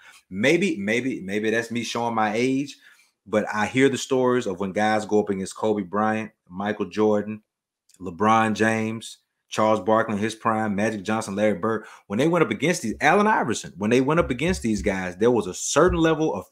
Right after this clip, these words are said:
fear or respect that you had to pay to those guys because you knew if you did not, you were going to be embarrassed. And all those guys that I mentioned wanted to destroy you.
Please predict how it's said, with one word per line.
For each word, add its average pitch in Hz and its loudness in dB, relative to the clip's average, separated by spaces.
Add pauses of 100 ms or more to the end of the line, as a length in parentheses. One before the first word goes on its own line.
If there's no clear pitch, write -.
fear 170 2
or 151 8
respect - -2 (580)
that 98 -4
you 123 2
had 131 4
to 147 0
pay 180 0
to 117 2
those 95 0
guys 92 -6
because 95 -2
you 113 -4
knew 131 0
if 139 -4
you 170 -8
did 190 0
not, 226 0 (460)
you 101 -2
were 98 2
going 107 0
to - -8
be 107 0
embarrassed. 98 -6
And 101 -14
all 123 4
those 127 2
guys 131 4
that 123 2
I 110 4
mentioned 120 0 (440)
wanted 107 -2
to 117 -6
destroy 120 0
you. 80 -6